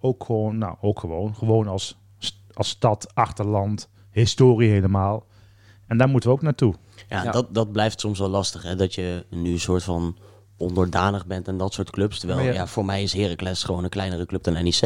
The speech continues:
Speaker 1: Je zag die,
Speaker 2: Dat
Speaker 1: maar je zag die
Speaker 2: geldt ook voor
Speaker 1: begrotingen.
Speaker 2: PEC.
Speaker 1: Je zag
Speaker 2: Ja.
Speaker 1: die begrotingen van de week bij, eh, bij V I W. Er komen ongeveer op tien en zij zitten gewoon ma-, vier, vijf miljoen boven N E C. Ja.
Speaker 2: Ja, na, na het
Speaker 1: Goh.
Speaker 2: mi-, minimaal negen, tien,
Speaker 1: Ja.
Speaker 2: elf jaar Eredivisie.
Speaker 1: Precies.
Speaker 2: En wij zaten, denk ik,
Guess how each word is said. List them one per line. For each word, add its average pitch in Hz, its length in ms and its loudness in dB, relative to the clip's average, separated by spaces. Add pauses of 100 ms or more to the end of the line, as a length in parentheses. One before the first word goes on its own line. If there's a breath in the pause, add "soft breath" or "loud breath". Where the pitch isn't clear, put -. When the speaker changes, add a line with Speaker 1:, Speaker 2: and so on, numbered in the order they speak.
Speaker 1:
Je 151 60 -2
zag 180 200 4
die, 165 100 4
Speaker 2:
Dat - 100 0
Speaker 1:
maar 165 100 4
je 165 80 8
zag 175 180 2
die - 100 4
Speaker 2:
geldt 139 140 2
ook 104 80 2
voor 185 140 6
Speaker 1:
begrotingen. 156 340 4
Speaker 2:
PEC. - 100 -14
Speaker 1:
Je 131 60 -4
zag 175 140 0
Speaker 2:
Ja. - 60 -4
Speaker 1:
die 147 80 2
begrotingen 151 520 2
van 131 160 0
de 123 60 2
week 113 220 2
bij, 104 300 2
eh, 101 60 -2
bij 104 180 2
V - 80 -6
I 101 180 0
W. 104 40 0
Er 123 320 4
komen 127 280 4
ongeveer 123 340 2
op 110 140 -4
tien 156 260 2
en 127 100 0
zij 139 160 0
zitten 117 240 -2
gewoon 117 180 4
ma-, 143 180 2
vier, 147 360 2
vijf 143 260 2
miljoen 117 340 4
boven 120 460 2
N 104 40 -4
E 107 40 -2
C. 123 280 -6
Ja. 127 180 -6
Speaker 2:
Ja, 98 220 -4
na, 120 340 2
na 113 140 4
het 113 100 4
Speaker 1:
Goh. - 280 2
Speaker 2:
mi-, 127 280 8
minimaal 117 440 6
negen, 113 440 4
tien, 104 480 6 (380)
Speaker 1:
Ja. 131 160 4
Speaker 2:
elf 107 240 2
jaar 98 140 -4
Eredivisie. 90 600 -8 (140)
Speaker 1:
Precies. - 500 -2 (500 soft breath)
Speaker 2:
En 107 120 0
wij 113 160 2
zaten, 104 360 0
denk 98 200 0
ik, 90 120 -8